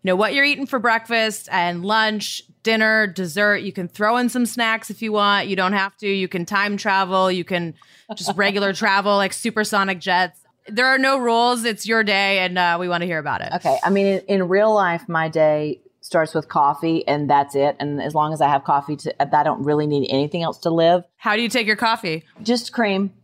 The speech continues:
Speaker 2: It used to not even be warm. I would use so much stuff in it that it wasn't even hot by the time I finished with all the
Speaker 1: <laughs>
Speaker 2: cream and sugar. But I've graduated to just a little bit of cream.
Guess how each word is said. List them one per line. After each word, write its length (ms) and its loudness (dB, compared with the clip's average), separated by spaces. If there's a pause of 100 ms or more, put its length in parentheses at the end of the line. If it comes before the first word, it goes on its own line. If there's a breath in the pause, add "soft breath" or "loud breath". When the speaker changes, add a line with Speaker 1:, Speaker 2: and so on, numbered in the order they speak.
(260)
Speaker 2:
It 120 4
used 160 0
to 60 0
not 140 4
even 200 0
be 120 4
warm. 520 2
I 80 2
would 160 -2
use 200 -2
so 200 2
much 240 -2
stuff 320 0
in 100 -2
it 160 -2
that 120 0
it 80 4
wasn't 220 0
even 120 -2
hot 240 2
by 80 2
the 60 -2
time 180 -2
I 80 -2
finished 320 -6
with 100 -4
all 140 4
the 120 0
Speaker 1:
<laughs> 360 -2
Speaker 2:
cream 160 0
and 80 -2
sugar. 200 0
But 160 2
I've 240 2
graduated 600 2
to 80 -8
just 260 -2
a 60 -2
little 180 0
bit 120 -4
of 60 -6
cream. 300 -4